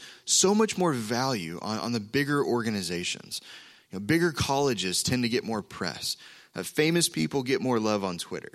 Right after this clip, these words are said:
<laughs> And more expensive cars and bigger houses are what people aim for. The result of this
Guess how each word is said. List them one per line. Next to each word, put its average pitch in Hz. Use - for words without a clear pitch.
<laughs> -
And 113
more 139
expensive 139
cars 139
and 101
bigger 156
houses 135
are 120
what 123
people 165
aim 135
for. -
The 95
result 139
of 90
this 82